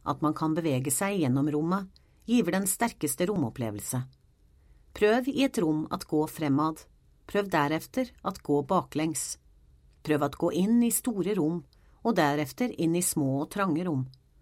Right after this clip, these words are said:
Forsøk at oppleve hvordan ens indre utvider seg, eller blir presset sammen, alt efter hvor vi beveger oss. Når man maler i naturen, er det for det meste i overensstemmelse med perspektivets love.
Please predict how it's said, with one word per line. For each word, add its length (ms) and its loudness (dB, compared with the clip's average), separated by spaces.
Forsøk 320 0
at 160 -2
oppleve 440 -2
hvordan 340 2
ens 180 0
indre 480 2
utvider 540 -2
seg, 320 -4
eller 180 0
blir 260 2
presset 380 -4
sammen, 420 0
alt 280 0
efter 300 -4
hvor 240 0
vi 120 -2
beveger 420 -2
oss. 260 -6
Når 100 6
man 180 8
maler 360 2
i 60 2
naturen, 520 0
er 140 0
det 120 -2
for 120 -2
det 80 4
meste 320 0
i 80 2
overensstemmelse 880 0
med 260 0
perspektivets 800 -4
love. 340 -2